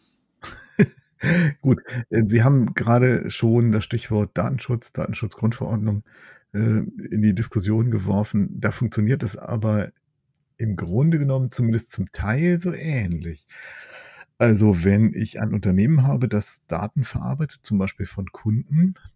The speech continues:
dann muss ich ja auch selber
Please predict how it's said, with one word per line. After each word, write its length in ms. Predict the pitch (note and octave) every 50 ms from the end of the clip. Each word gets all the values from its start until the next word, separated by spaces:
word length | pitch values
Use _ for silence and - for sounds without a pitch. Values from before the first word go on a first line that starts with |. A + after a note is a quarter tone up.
| _
dann 520 | _ - G2 G#2 A#2 B2 B2+ C3 C3+ B2+ A#2+
muss 580 | A2+ A2+ G#2+ G2+ G#2 A2+ B2 - - - - -
ich 220 | C3+ B2+ - -
ja 200 | - A#2+ A2 -
auch 260 | - B2 A#2 - -
selber 840 | - A2+ A2 G#2+ F#2+ G2+ A#2+ B2 A#2+ B2 B2 C3 C3 C3+ C#3 C#3